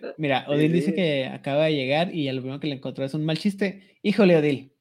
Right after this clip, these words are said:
Speaker 1: este, te, yo sé que te, te has perdido como la última media hora, pero
Speaker 2: Uy, no, no, no, va, va, va a valer, o sea, yo, yo también soy una fuente interminable de malos chistes.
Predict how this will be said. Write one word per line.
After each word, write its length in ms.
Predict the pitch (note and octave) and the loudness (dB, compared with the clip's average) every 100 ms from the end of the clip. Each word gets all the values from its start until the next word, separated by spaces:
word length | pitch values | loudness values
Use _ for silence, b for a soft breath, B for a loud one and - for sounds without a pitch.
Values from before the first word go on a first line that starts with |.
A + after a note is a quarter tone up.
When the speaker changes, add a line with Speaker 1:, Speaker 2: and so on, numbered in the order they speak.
| _ _ - | _ _ -6
Speaker 1:
este, 300 | D#3 C#3 D3 | -6 -2 -4
te, 320 | C#3 C#3+ - - | -2 -2 -4 -4
yo 120 | D#3 | -2
sé 180 | F3 E3+ | 0 0
que 400 | F3+ F3 E3 - | 2 2 0 -4
te, 140 | D3+ C#3+ | -8 -6
te 120 | D3+ | -6
has 60 | |
perdido 240 | E3 F3 F3 | -2 0 0
como 160 | F3+ | -2
la 60 | D3 | -4
última 220 | C3+ E3+ | -2 -2
media 340 | D3 C#3+ D#3+ D#3+ | -2 -2 0 0
hora, 280 | A3 D4+ - | 0 -2 0
pero 260 | F3 G3 C4 | 4 4 4
Speaker 2:
Uy, 720 | D#4 G3 G#3+ A#3 A#3 G3 D#3 _ | 2 4 4 4 2 0 -4 _
no, 460 | D3 D3 E3+ G#3 G#3 | -8 -2 0 4 4
no, 260 | F#3+ F#3 | 2 -2
no, 540 | F#3 F#3 F3+ E3 E3 D#3 | -2 -2 0 2 2 2
va, 180 | D#3+ D#3+ | 0 0
va, 180 | D#3+ D3+ | 0 4
va 140 | D#3+ | 6
a 20 | |
valer, 360 | E3 F3+ E3 F#3 | 6 6 4 2
o 80 | E3+ | 0
sea, 140 | E3 | 0
yo, 180 | D#3 E3 | 0 0
yo 200 | F3+ E3+ | 0 0
también 280 | F3+ F3+ F3+ | -2 -2 -4
soy 120 | F3+ | -2
una 180 | F3 F3 | -2 -2
fuente 340 | F3 D#3+ D#3+ | 2 2 0
interminable 600 | F3+ D#3+ C#3+ C#3 C#3 D#3 | -4 -2 -2 -2 0 4
de 60 | E3 | 4
malos 260 | D3+ E3 D#3+ | 4 0 -2
chistes. 640 | D3+ D3 - D3+ - _ | -6 -6 -4 -6 -8 _